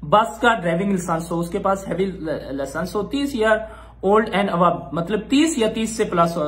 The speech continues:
एज हो उसकी। Local resident एप्लीके-, अ, must be, अ, सऊदी अरब से भी prefer है, लेकिन अगर नहीं है तो उन्होंने साथ mention कर दिया ये पाकिस्तान के लिए। ये देखो, फिलिपिनो, इंडियन, बांग्लादेश, पाकिस्तान and others, ये कैन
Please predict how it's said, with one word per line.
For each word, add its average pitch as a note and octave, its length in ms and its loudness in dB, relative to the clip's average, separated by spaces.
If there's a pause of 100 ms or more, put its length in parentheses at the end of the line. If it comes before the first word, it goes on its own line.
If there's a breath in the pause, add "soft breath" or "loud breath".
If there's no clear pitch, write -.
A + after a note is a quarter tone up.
(120)
एज E3 220 -4
हो G3 80 0
उसकी। A#3 400 -2 (260 loud breath)
Local G3+ 240 4
resident G#3 440 2
एप्लीके-, G3 440 0
अ, E3+ 300 0
must F#3+ 220 0
be, G#3+ 220 -2
अ, F#3 140 2 (600)
सऊदी F3+ 220 2
अरब A3+ 120 2
से A#3+ 120 0
भी A#3+ 120 -2
prefer G#3+ 320 0
है, A#3+ 100 0
लेकिन G3+ 200 0
अगर G3 200 -2
नहीं G3+ 180 -2
है B3 200 0 (260 loud breath)
तो - 60 -4
उन्होंने A3+ 240 0
साथ F#3+ 300 2
mention F#3 300 -2
कर F3+ 120 0
दिया E3+ 220 0
ये E3+ 120 2
पाकिस्तान C3 460 -4
के A2+ 100 -12
लिए। G#2 220 -12
ये G#2+ 60 -10
देखो, A2 260 -14 (720 soft breath)
फिलिपिनो, G3 440 2
इंडियन, G#3+ 600 0
बांग्लादेश, G3+ 480 2
पाकिस्तान F#3 500 -2
and C#3+ 400 -4
others, C3+ 240 -8
ये D#3+ 120 -2
कैन F3 420 -2